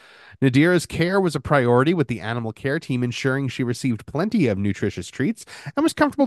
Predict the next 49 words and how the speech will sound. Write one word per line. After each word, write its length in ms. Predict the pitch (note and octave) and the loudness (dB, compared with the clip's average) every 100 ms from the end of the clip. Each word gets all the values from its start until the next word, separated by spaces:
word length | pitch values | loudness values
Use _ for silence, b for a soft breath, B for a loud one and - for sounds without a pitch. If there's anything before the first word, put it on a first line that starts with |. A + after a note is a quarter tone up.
| G#3+ | 4
during 140 | G3+ | 4
her 100 | G3 | 4
pregnancy. 560 | F#3 F#3+ A3 - F#2 - b b - | 4 2 2 -4 -10 -12 b b -2
As 180 | E3 D#3+ | 0 0
the 120 | F3 | -4
expected 480 | D3 - F#3+ G#3+ F3 | -4 0 2 0 0
delivery 280 | E3+ D#3+ | 2 4
date 160 | C#3+ C3+ | 4 4
approached, 480 | A2+ - D#3+ G#3 - | 0 0 2 0 -2
the 80 | C3+ | -6
team 240 | D3 B2 | -4 -6
closely 480 | - D3 G3+ - D3+ | -4 2 2 2 0
monitored 460 | B2 G#2+ G2 G2 | 0 0 -2 -6
the 60 | G2 | -6
final 240 | G#2+ F#2+ | -6 -6
stages 340 | - B2 A#2+ A#2 | -4 -2 -2 -4
of 80 | - | -2
her 120 | A#2+ | -2
nearly 300 | A2 G#2+ A2+ | 0 -2 -2
twenty-two-month 840 | - F3 C#3 G#2 - F#3 D3 D#3 | -2 -2 -2 -6 -2 0 0 -4
pregnancy, 540 | - C3 A#2+ G2 E2+ E2 B B B | -2 -2 0 -4 -10 -12 B B B
keenly 260 | B3+ C#4 B3 | -2 2 4
observing 460 | E3 E3 E3 E3 - _ - | 6 6 6 2 -2 _ 0
hormonal 400 | D3+ F#3 D4 G#3 | 2 4 2 0
changes 480 | - F#2+ F2 A2 C3 | -2 -6 -4 -6 -6
that 140 | - | -10
indicated 460 | G2 G#2 G#2 G2 A#2+ | -8 -6 -4 -2 0
the 120 | D#2+ | -2
imminent 260 | F#2 G2 | 0 2
arrival 360 | A#2+ F#2+ F2+ A2 | 2 2 0 -4
of 240 | - F#2 - | -4 -10 -10
Korra. 420 | - B2+ D3+ - _ _ b b b | 0 2 2 -8 _ _ b b b
Behind 280 | A2 C3 C3+ | 2 4 4
the 40 | |
scenes, 240 | B2+ D3+ A#2+ | 2 2 4
a 40 | |
dedicated 400 | C3+ C#3+ - C3 | 6 6 6 0
team 180 | A#2+ D3+ | 0 -2
of 60 | B2 | -2
professionals 520 | A2+ E3 E3+ D#3+ C3 | 0 0 0 -4 -2
worked 180 | D3 - | -4 -6
tirelessly 720 | - E3 F#3+ G3+ C#3+ A#2 G#2+ | -10 -6 -2 0 0 -2 -6
to 140 | A#2 | -8
ensure 280 | G#2 - B2 | -8 -4 -4
the 80 | G2+ | -4
successful 460 | - G#2 B2 - | -10 -4 -2 -2
birth 240 | G2 G2 F#2 | -2 -2 -2
of 100 | - | -4
Korra, 300 | G#2 B2 | 0 2